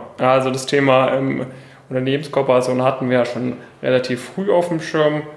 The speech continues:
Damals im April, glaub ich, hatten wir unser erstes Event eigentlich geplant.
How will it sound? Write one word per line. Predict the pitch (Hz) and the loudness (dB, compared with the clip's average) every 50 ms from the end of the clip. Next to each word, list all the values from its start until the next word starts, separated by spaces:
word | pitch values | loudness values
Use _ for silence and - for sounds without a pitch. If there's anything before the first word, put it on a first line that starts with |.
| - - - - - | -18 -20 -16 -8 -4
Damals | 120 127 131 131 131 131 | -2 2 2 2 2 2
im | 127 123 | 2 0
April, | 120 120 - - - - 165 165 165 156 | 0 0 -2 -4 -4 0 2 2 2 2
glaub | 151 147 139 135 143 | 2 2 2 2 0
ich, | - - | -2 -6
hatten | 147 151 143 | -6 -4 -4
wir | 139 135 | -4 -4
unser | 135 135 - | -2 -2 -2
erstes | 127 143 143 - - - 127 | -2 -2 -2 -2 -4 -8 -4
Event | - 135 - - | -2 -2 -2 0
eigentlich | - 135 139 139 143 143 - - | 0 0 0 0 0 -2 -4 -6
geplant. | 135 135 - - 139 139 139 143 - - | -8 -6 -4 0 2 2 4 2 0 -2